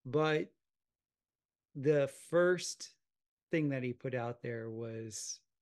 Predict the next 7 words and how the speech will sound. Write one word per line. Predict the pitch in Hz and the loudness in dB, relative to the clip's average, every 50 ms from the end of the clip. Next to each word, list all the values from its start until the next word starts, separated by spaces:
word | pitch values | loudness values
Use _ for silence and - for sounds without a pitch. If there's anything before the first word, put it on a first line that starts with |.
| _ _ _ _ _ _ _ _ _ _ _ _ _ | _ _ _ _ _ _ _ _ _ _ _ _ _
it, | 151 139 139 - - - | 2 2 2 0 0 -2
it | 143 | 0
was | 131 135 127 123 | 0 2 2 0
a | 127 | 0
paradigm | 123 - - 143 143 143 143 143 143 131 131 127 127 127 120 117 | -2 -2 0 2 4 4 4 4 2 0 -2 -2 -2 -4 -4 -6
shifting, | - - - - 139 127 - - - 135 127 120 117 113 110 110 110 110 117 - _ _ _ _ _ _ _ _ _ _ _ _ _ _ _ - | -6 -4 -2 -2 -2 -2 -4 -6 -6 -4 -4 -4 -4 -6 -6 -8 -8 -10 -12 -16 _ _ _ _ _ _ _ _ _ _ _ _ _ _ _ -6
um, | - - - - - - 127 131 131 - 135 135 | -4 -4 -4 -4 -6 -6 -6 -6 -6 -6 -8 -12